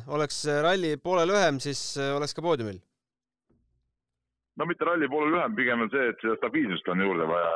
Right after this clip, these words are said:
Speaker 2: et, et, äh, aga ta on, äh, noor mees ja ta on siukse tasa ja targu arenguga olnud ja ta on iga aasta natuke edasi läinud,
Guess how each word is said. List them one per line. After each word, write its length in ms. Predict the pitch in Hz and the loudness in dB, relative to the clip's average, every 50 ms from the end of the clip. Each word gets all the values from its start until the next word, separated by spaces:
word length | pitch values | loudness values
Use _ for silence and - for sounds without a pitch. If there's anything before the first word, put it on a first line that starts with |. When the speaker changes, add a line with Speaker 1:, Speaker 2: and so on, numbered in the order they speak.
| 82 80 | 0 -2
Speaker 2:
et, 240 | - _ - 90 | -4 _ -10 -10
et, 240 | 87 _ _ - 87 92 | -10 _ _ -8 -4 -4
äh, 800 | 90 - _ _ _ _ _ _ _ _ _ _ _ - 92 98 | -4 -6 _ _ _ _ _ _ _ _ _ _ _ -4 -2 0
aga 260 | 98 101 98 104 104 110 | 0 0 -2 -2 -2 -2
ta 80 | 123 123 123 | -4 -4 -4
on, 80 | 120 120 117 | -6 -6 -4
äh, 120 | 117 117 117 117 127 | -2 -2 -2 -2 -4
noor 180 | 135 131 120 | -4 -4 -4
mees 240 | 127 139 139 120 104 | -4 -4 -4 -4 -4
ja 80 | 107 95 | -6 -6
ta 140 | 101 110 110 | -6 -6 -8
on 80 | 104 | -6
siukse 320 | 110 110 - - - 110 104 101 _ _ _ _ _ _ _ _ _ - | -10 -12 -10 -4 -4 -4 -4 -4 _ _ _ _ _ _ _ _ _ -6
tasa 300 | 120 135 156 143 135 113 104 98 | -4 -4 -2 -2 -2 -2 -2 -2
ja 80 | 98 | -2
targu 260 | 117 123 143 - - 113 120 | -2 -2 -4 -2 -2 -2 0
arenguga 480 | 139 135 120 95 92 87 80 87 90 | 0 0 0 -2 -4 -6 -4 -2 -2
olnud 420 | 92 95 95 92 90 85 _ - 90 | -2 -2 -4 -4 -6 -8 _ -8 -6
ja 140 | 92 92 92 | -6 -6 -6
ta 140 | - 101 104 | -6 -6 -6
on 80 | 110 | -6
iga 240 | 131 120 123 127 127 | -6 -6 -4 -4 -4
aasta 180 | 113 _ - 107 | -4 _ -8 -10
natuke 320 | 117 123 - - - 127 | -10 -10 -10 -10 -6 -6
edasi 320 | 135 135 120 95 - 90 87 | -4 -4 -4 -6 -6 -8 -6
läinud, 380 | 92 92 92 90 90 85 _ | -6 -6 -6 -8 -10 -14 _